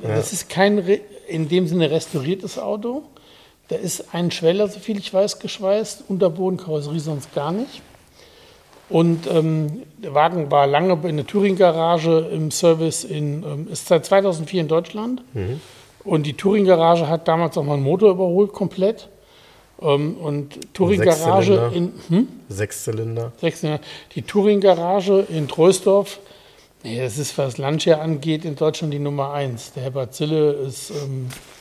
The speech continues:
Speaker 2: kommst nicht dran vorbei, ne? So, ganz
Speaker 1: Wie
Speaker 2: einfach.
Speaker 1: heißt der Herr?
Speaker 2: Bazille heißt der.
Speaker 1: Ah, okay, cool. <laughs> Okay.
Speaker 2: Und, ähm, das ist wirklich, ich hab mir das, ich weiß noch, wie der umgezogen ist. Das ist ein ehemaliges Feuerwehrgelände, wo der sitzt in
Speaker 1: Okay,
Speaker 2: Troisdorf,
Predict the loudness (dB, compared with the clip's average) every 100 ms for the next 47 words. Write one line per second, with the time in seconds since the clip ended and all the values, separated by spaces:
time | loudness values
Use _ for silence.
0 | -20 -20 -20 -20 -20 -18 -6 -2 -2 -2
1 | 0 -2 -2 -4 -4 -6 -8 -8 -6 -4
2 | -6 -10 -8 -4 0 2 0 0 -2 -2
3 | -8 -14 -20 _ -4 -2 -2 -2 -6 -2
4 | 2 2 2 0 0 0 0 0 0 -2
5 | -2 -2 -4 -6 -16 -6 2 4 4 2
6 | 4 4 4 0 -2 -4 -8 -14 -18 -18
7 | -20 0 0 2 2 2 0 0 0 4
8 | 2 0 -10 -20 -12 2 4 4 2 2
9 | 0 2 2 0 0 0 0 -2 -4 -4
10 | -4 -2 -2 0 -2 -2 2 0 0 -10
11 | -20 -20 _ 2 6 8 8 6 2 2
12 | 0 -4 -4 -4 -4 -4 -4 -6 -8 -8
13 | 0 2 2 0